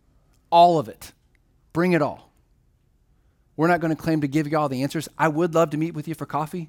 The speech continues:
and talk through it. I'm not gonna convince you of anything. I just love to hear your story. But here's what I would want you to hear me say. This is what I believe to be true. I want you to know that the power of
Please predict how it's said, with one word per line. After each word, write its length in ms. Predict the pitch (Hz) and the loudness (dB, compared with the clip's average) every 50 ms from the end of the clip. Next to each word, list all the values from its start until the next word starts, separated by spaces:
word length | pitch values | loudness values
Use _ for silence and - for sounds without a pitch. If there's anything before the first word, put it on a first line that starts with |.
| _ _ | _ _
and 100 | - 147 | -10 -10
talk 240 | - - 156 156 - | -8 -6 -8 -8 -6
through 120 | - 175 185 | -4 -4 -2
it. 60 | 180 | -2
I'm 80 | 156 | -2
not 120 | 160 175 170 | -2 -2 -2
gonna 120 | 151 139 | -2 -4
convince 380 | - 135 123 120 156 175 - - | -4 -4 -4 -2 -2 -2 -2 -2
you 60 | 165 | -4
of 20 | |
anything. 300 | 165 175 165 175 180 - - | -4 -4 -4 -4 -6 -8 -6
I 80 | - | -8
just 140 | 208 202 160 | -6 -6 -6
love 80 | 156 139 | -6 -6
to 40 | 135 | -6
hear 100 | 156 139 | -8 -8
your 40 | |
story. 400 | 117 - - - - - - - - _ _ _ _ _ _ _ _ _ _ _ _ _ _ _ _ _ - | -8 -10 -14 -14 -16 -16 -18 -20 -20 _ _ _ _ _ _ _ _ _ _ _ _ _ _ _ _ _ -8
But 100 | - 135 | -6 -2
here's 160 | 185 208 175 | 0 0 2
what 80 | 175 175 | 2 2
I 80 | 151 143 | 2 2
would 140 | 135 135 | 2 0
want 240 | 131 143 156 160 151 | -2 0 -2 -2 -2
you 80 | 147 135 | -2 -4
to 80 | 131 | -4
hear 120 | 127 135 127 | -4 -4 -4
me 200 | 123 120 117 - _ _ _ _ _ _ | -4 -6 -8 -10 _ _ _ _ _ _
say. 240 | - - 131 120 117 | -10 -6 -6 -4 -4
This 180 | 127 156 160 175 | -4 -6 -6 -4
is 60 | 147 | -4
what 100 | 139 131 | -4 -2
I 140 | 120 135 139 | 0 -2 -2
believe 260 | 127 131 127 120 - | -2 -4 -10 -12 -12
to 80 | - | -12
be 100 | - 113 | -14 -14
true. 260 | 104 - - - - 123 - _ _ _ _ _ _ _ _ _ _ _ _ _ _ _ _ _ - - - - _ | -14 -12 -14 -16 -16 -18 -20 _ _ _ _ _ _ _ _ _ _ _ _ _ _ _ _ _ -20 -20 -20 -10 _
I 220 | - 147 170 202 208 | 4 6 8 8 8
want 300 | 190 175 160 143 123 135 | 6 2 0 0 -2 -6
you 80 | 139 | -8
to 80 | 120 117 | -6 -4
know 120 | 123 123 123 | -4 -4 -4
that 100 | 120 - | -6 -8
the 80 | 123 | -8
power 320 | - - 160 160 160 151 139 | -6 -2 0 0 2 0 0
of 160 | 131 117 | -2 -6